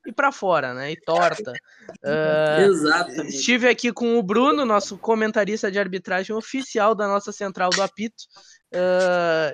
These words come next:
Speaker 1: tive aqui também com a voz maravilhosa do Marques, ah, e com o nosso bigode icônico do Reinaldo, pra homenagear o William Bigode, né? O autor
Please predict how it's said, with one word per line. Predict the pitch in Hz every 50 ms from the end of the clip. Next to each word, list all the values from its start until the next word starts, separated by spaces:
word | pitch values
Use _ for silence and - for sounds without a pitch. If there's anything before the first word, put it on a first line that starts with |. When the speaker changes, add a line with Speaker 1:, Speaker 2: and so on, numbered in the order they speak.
| - _ _ _ _ _
Speaker 1:
tive | - - 262 226 214
aqui | - - 226
também | 190 - 208 196 190 190 196 185
com | - 196 190
a | 185 175
voz | 175 151 160 175 180 175 175 165 160
maravilhosa | 170 175 180 185 180 180 165 185 180 165 160 165 175 185 180 170 165
do | 156 151
Marques, | 143 143 135 135 151 165 - - - - - - - - -
ah, | - - - - - - 156 165 170 170 170 165 165 165 165 160 - - - 320 -
e | - 233
com | - - 254 240 233 233
o | 233
nosso | 226 220 220 226 226 226 - 240 214
bigode | 180 208 214 180 180 196 202 208 196 202 214 214 -
icônico | 240 247 - - - 214 220 233 254 262 240 226 208 - - 165 151 127 _ _ - - _ _ -
do | 180 226 226
Reinaldo, | 226 240 214 202 190 180 190 196 196 185 165 151 147
pra | - 208 226 220
homenagear | 220 226 233 247 254 247 240 - 220 226 247
o | 262 247
William | 254 294 285 311 302 277
Bigode, | 254 277 208 220 220 220 202 165 156 160
né? | 165 180 180
O | 185 190
autor | 190 180 - - 196 196 208 202 220